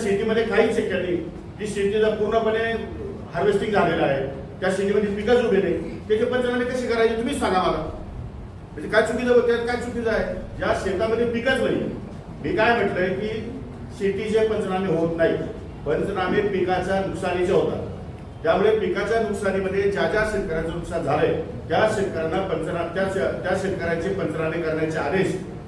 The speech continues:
सन्माननीय कलेक्टर आणि सन्माननीय कृषी अधिकाऱ्यांना देण्यात आलेले आहे आणि त्या दृष्टिकोनातून त्यांचे पंचनामे आहे की तो प्रस्ताव शासनाला येईल, त्या दृष्टिकोनातून त्यांना भरपाई देण्यात येईल.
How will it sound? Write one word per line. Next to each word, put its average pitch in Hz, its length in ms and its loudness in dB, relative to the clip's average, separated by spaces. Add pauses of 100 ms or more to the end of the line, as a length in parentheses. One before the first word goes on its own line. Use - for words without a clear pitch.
(120)
सन्माननीय 180 500 2
कलेक्टर 196 680 0
आणि 190 160 -4
सन्माननीय 170 400 -2
कृषी 180 200 -6
अधिकाऱ्यांना 156 440 -2
देण्यात 175 280 0
आलेले 160 240 2
आहे 131 160 -2 (360)
आणि 156 200 -4
त्या 185 120 4
दृष्टिकोनातून 202 760 2
त्यांचे 185 220 0
पंचनामे 180 480 0
आहे 202 320 2
की 196 80 2
तो 190 220 0
प्रस्ताव 185 440 0
शासनाला 190 420 0
येईल, - 440 -2 (140)
त्या 226 120 6
दृष्टिकोनातून 196 420 2
त्यांना 185 200 -2
भरपाई 160 300 0
देण्यात 156 240 0
येईल. 123 260 -4